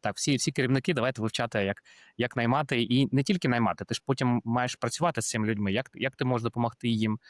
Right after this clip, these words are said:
а, бути успішним. Тобто у нас, е, з Анією, з Назаром, наприклад, кожного місяця є година, де ми спілкуємося тільки про них, ну, one-on-one. Тобто ми спілкуємося, а як тобі в компанії? Тобто ми є, мене,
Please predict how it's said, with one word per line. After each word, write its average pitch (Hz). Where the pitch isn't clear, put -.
а, 104
бути 113
успішним. 104
Тобто 101
у 110
нас, 117
е, 104
з 104
Анією, 147
з 107
Назаром, 127
наприклад, 113
кожного 117
місяця 131
є 113
година, 131
де 117
ми 120
спілкуємося 131
тільки 120
про 117
них, 107
ну, 110
one-on-one. 110
Тобто -
ми 127
спілкуємося, 113
а 107
як 135
тобі 139
в 131
компанії? 98
Тобто 110
ми 117
є, 110
мене, 110